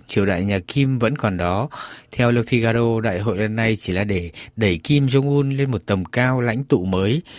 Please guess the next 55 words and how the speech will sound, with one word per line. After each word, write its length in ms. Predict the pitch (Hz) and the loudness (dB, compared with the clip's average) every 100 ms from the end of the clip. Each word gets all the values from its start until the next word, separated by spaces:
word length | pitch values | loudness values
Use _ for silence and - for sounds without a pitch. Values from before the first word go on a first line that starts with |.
| - - - _ - | -20 -20 -20 _ -4
Nói 300 | 101 101 160 | 0 2 0
một 140 | 135 | -2
cách 120 | 117 - | -6 -2
khác 340 | 165 175 - | 0 0 -2
là 100 | 98 | -2
mở 220 | 113 95 | 0 0
ra 180 | 87 131 | 0 -2
một 180 | 123 - | -2 -2
kỷ 120 | 95 | -4
nguyên 300 | 85 120 123 - | -2 -2 -2 -2
cho 220 | - 123 113 | -2 -2 0
Kim 140 | 139 | 0
Jong-un. 480 | 123 123 120 123 113 104 - - - _ | 2 0 0 0 -2 -6 -18 -20 -20 _
Sau 240 | - - 127 | -6 -2 0
khi 400 | 139 135 120 - | 2 2 2 -2
được 200 | 104 - | -6 -2
kế 140 | - 143 | 0 2
tục 140 | 110 | 0
cha 280 | - 120 117 | 0 2 2
năm 240 | 117 120 110 | 0 -2 -4
hai 280 | 101 127 | -4 -2
nghìn 180 | 120 101 | 0 0
mười 100 | 98 | -2
một, 240 | 95 95 - | -2 -4 -6
khi 160 | - 147 | -4 0
đó 340 | 127 117 190 - _ _ | 2 2 2 -2 _ _
ông 180 | - 123 | -2 -2
còn 160 | 117 98 | 0 -2
bị 120 | 92 | 0
đánh 180 | 107 113 | 0 0
giá 340 | 107 101 147 | 0 0 0
là 140 | 131 104 | -2 -4
còn 240 | - 92 | -4 -4
quá 220 | - 107 | -2 -2
non 200 | 143 135 | 0 -2
trẻ 300 | - 104 80 | -2 -4 -4
và 220 | 78 85 80 | -6 -8 -6
thiếu 200 | - 117 | -2 -2
kinh 200 | 131 117 | 0 2
nghiệm. 220 | 107 87 - _ _ _ - | 2 0 -6 _ _ _ 0
Về 140 | 117 | 2
điểm 240 | 120 107 95 | 2 0 0
này, 220 | 110 107 | 0 0
Nhật 180 | 107 - | -2 -2
báo 180 | 98 117 | -2 0
La 100 | 143 | -2
Khoa 360 | - 135 127 | 0 0 0
cũng 180 | 120 127 | 0 -4
ghi 120 | 135 | -2
nhận, 240 | 120 98 - - | -2 -2 -6 -6
năm 200 | 127 131 | -4 0
hai 160 | 135 139 | 0 0
nghìn 180 | 117 | 0
mười 80 | 101 | 0
một, 240 | 98 104 | 0 -2